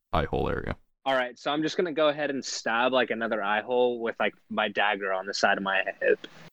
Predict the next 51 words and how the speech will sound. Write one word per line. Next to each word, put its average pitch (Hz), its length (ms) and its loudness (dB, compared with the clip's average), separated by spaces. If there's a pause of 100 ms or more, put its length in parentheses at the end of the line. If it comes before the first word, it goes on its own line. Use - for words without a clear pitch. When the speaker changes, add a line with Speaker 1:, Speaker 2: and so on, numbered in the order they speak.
(220)
Speaker 2:
Just - 260 2
try 160 160 4
and 143 100 0
get 135 140 -2
in 131 40 -4
my 123 140 0
eye 113 260 4
hole 107 160 -2
Speaker 1:
<laughs> - 0 -
Speaker 2:
so 110 140 -2
he 104 100 0
can 101 140 -2
see. 95 320 -2 (880)
So - 120 0
I'm 120 40 0
gonna 110 60 -6
stab 113 320 0
through 113 120 0
there. 110 220 0 (840)
Speaker 1:
All 110 140 2
right. 104 240 0 (420)
Uh, 107 260 0
you 107 240 -4 (500)
bash 123 340 0
your, 110 360 2
uh, 98 260 0
dagger 104 420 0
into 101 120 -2
the 95 60 -10
side 98 260 2
as 98 120 -4
you 98 80 -2
kinda 110 280 2
turn 113 360 0
it - 180 -2 (160)
and 98 180 0
pull 110 280 0
out, 92 260 0
and 101 120 0
it - 140 -4 (320)
punctures 117 380 0
in 107 100 2
a 101 60 2
nice 98 320 0
little 92 340 2 (180)
section 92 380 2
into 90 220 0
it 87 60 2
as 87 140 -2
he 98 100 0
kinda 92 380 0